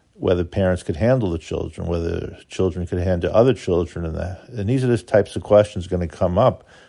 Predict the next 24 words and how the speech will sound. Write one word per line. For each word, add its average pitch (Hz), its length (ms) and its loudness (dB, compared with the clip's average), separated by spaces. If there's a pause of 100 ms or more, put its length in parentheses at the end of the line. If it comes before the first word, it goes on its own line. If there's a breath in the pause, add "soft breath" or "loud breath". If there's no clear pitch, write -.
(160 soft breath)
But - 120 0
just 139 160 0
'cause 120 160 0
a 92 60 0
person 113 360 2
has 92 120 0
been 90 200 -4
Mekayim, 98 600 0
Puruvu, 101 720 2 (440 soft breath)
doesn't 104 360 4
mean 95 240 0
we 90 80 -2
stop. 85 480 -2
There's 82 160 -2
also 113 260 2
the 95 140 4
idea 90 500 4 (400 soft breath)
of, 87 580 2 (120)
based 101 260 2
on 92 80 2
a 85 40 -4
pasuk 95 380 2
in 92 100 -2
Yeshayahu, 101 800 2